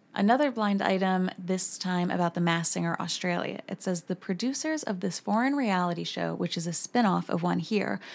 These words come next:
are learning what I warned them about when they hired the illiterate former actress turned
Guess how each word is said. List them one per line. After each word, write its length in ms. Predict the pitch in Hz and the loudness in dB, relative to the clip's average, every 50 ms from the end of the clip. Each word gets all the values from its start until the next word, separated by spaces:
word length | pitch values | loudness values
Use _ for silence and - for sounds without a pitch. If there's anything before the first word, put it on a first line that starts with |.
| - - - - - | -16 -18 -18 -8 0
are 140 | - 208 196 | 2 2 4
learning 380 | 196 214 247 277 320 320 294 254 | 4 4 4 4 4 4 2 2
what 80 | 247 | 2
I 80 | 240 214 | 2 2
warned 340 | 180 180 190 202 196 180 165 | 2 2 4 4 4 4 2
them 160 | 170 165 - | 0 -2 -2
about 420 | - - - - - - - - | -4 -4 -4 -4 -4 -4 -4 0
when 120 | - 180 175 | 2 2 2
they 100 | 175 175 | 2 2
hired 460 | 160 156 180 190 196 202 208 202 202 | 0 0 0 2 2 2 2 0 0
the 200 | 196 185 - - | -2 -4 -4 -2
illiterate 540 | 175 165 170 170 180 202 240 247 247 262 - | -2 -2 -2 -2 0 0 0 0 0 -4 -6
former 340 | - - 190 185 180 180 - | -6 -4 0 0 0 0 0
actress 420 | - - 190 185 - - 190 180 - | 0 0 0 -2 -2 -4 -4 -4 -4
turned 240 | - 185 175 175 | -2 -2 -4 -2